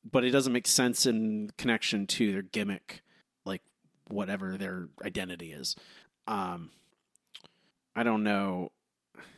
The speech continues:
have to think about this for a second. Uh, I don't know. I think I would do some, I would,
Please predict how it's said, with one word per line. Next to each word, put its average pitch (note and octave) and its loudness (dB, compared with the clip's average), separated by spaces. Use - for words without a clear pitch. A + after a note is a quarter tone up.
have - -16
to - -20
think A2+ -10
about - -18
this - -16
for F2 -16
a - -16
second. - -16
Uh, F#2 -8
I A#2+ 2
don't A2 2
know. G#2+ -2
I C#3 2
think D3+ 2
I E3+ 4
would D#3 6
do C3+ 6
some, - 4
I C3+ 4
would, C#3 6